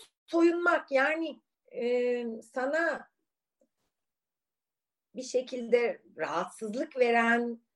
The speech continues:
tabii ki o anılar hep yaşayacak ama yani bir hırkayı üzerinden atmak mı bu? Nasıl bir edimdi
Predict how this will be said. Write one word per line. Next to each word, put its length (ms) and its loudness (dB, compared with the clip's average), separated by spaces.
tabii 220 6
ki 140 4
o 160 8
anılar 540 4
hep 180 2
yaşayacak 560 0
ama 180 -4
yani 360 -2
bir 160 -4
hırkayı 440 0
üzerinden 500 0
atmak 720 -8
mı 220 -4
bu? 340 2
Nasıl 380 -4
bir 320 -2
edimdi 640 0